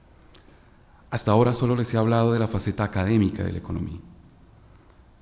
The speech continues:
Soy consciente de ello. También soy consciente de que la vida de la economía no se agota allí. Podemos aprender de otras experiencias. Tal vez, como las percibo, la administración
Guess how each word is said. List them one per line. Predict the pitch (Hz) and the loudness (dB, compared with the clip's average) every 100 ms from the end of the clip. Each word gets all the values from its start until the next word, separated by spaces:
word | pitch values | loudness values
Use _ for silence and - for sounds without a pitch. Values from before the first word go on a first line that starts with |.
| - - - - | -20 -20 -20 -20
Soy | - 98 | -4 -2
consciente | 107 107 117 110 107 | 0 -2 -2 -4 -4
de | 113 | -6
ello. | 107 - - - - - - _ - - - - - - | -8 -14 -20 -20 -20 -20 -20 _ -20 -20 -20 -20 -20 2
También | 135 139 | 6 6
soy | 143 170 | 4 2
consciente | 160 151 156 147 147 | 2 4 4 4 2
de | 147 | 0
que | 135 | 2
la | 117 | 4
vida | 127 131 | 4 4
de | |
la | 135 | 2
economía | 131 110 110 113 | 2 2 4 4
no | 123 | 2
se | 113 | 0
agota | 127 123 120 107 | -2 -2 0 -2
allí. | 98 85 - - - - - - - _ - - - _ _ | 0 -4 -6 -14 -20 -20 -20 -20 -20 _ -20 -20 -20 _ _
Podemos | 113 117 117 | 4 4 4
aprender | 139 117 104 101 117 95 - - - - | -2 -2 -2 0 -2 -4 -10 -16 -20 -20
de | 92 98 | -6 -4
otras | 95 101 | -4 -8
experiencias. | 101 - 98 95 85 - - - - - - - - - - - - - - - - | -8 -4 0 0 -2 -8 -16 -20 -20 -20 -20 -20 -20 -20 -20 -20 -20 -20 -20 -20 -2
Tal | 95 | 0
vez, | 95 101 - - - - - - - - - | 2 2 0 -10 -16 -20 -20 -20 -20 -20 -8
como | - 110 | 0 2
las | 104 - | 2 0
percibo, | 95 - 131 95 95 - - - - - | -4 -4 -2 -2 -4 -8 -18 -20 -20 -6
la | 117 123 | 0 4
administración | 117 117 113 110 - 90 87 - | 4 4 2 -4 0 0 -2 -6